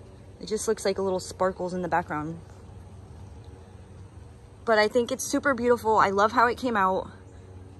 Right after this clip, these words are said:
Like I said, it's my first time working with flowers, maybe a large amount of flowers.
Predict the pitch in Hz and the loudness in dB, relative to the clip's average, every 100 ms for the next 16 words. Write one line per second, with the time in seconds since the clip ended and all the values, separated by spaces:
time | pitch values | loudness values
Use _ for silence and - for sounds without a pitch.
0 | - - 208 202 208 247 214 220 202 - | -20 -4 0 2 4 2 2 0 -2 2
1 | 220 214 226 208 202 - 202 202 202 196 | 0 2 -2 -2 -4 0 -2 0 -4 -4
2 | 190 - - - 220 214 208 208 196 196 | -6 -10 -16 6 8 8 4 0 -2 -2
3 | 202 180 180 185 196 185 185 196 180 190 | 0 4 2 2 0 -2 2 4 6 4
4 | 196 | 0